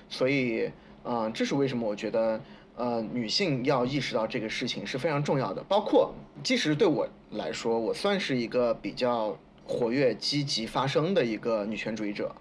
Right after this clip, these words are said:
我身边依然会有很多受教育水平非常高，呃，人也非常好，人品非常好的女性，觉得我国应该是这个样子的，等等等等。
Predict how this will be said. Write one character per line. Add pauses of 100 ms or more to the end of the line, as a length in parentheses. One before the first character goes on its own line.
(120)
我
身
边
依
然
会
有 (240)
很
多 (360)
受
教
育
水
平
非
常
高， (460)
呃，
人
也 (380)
非
常
好，
人
品
非
常
好 (100)
的
女
性， (540)
觉
得
我
国
应
该
是
这
个
样
子
的，
等
等
等
等。